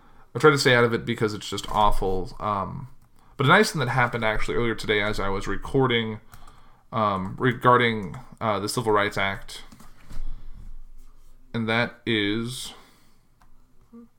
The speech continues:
so it says basically that gay rights are civil rights. So, um,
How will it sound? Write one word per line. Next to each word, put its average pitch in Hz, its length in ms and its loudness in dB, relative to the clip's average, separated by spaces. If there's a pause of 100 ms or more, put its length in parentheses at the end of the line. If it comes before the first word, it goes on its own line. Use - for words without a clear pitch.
(1160)
so 143 180 4
it 131 140 2
says 135 260 4
basically 120 640 2
that 104 720 -2 (640)
gay 123 220 6
rights 110 560 4
are 107 320 4
civil 113 320 0
rights. 71 460 -6 (1700)
So, 113 560 2 (1300)
um, - 460 -14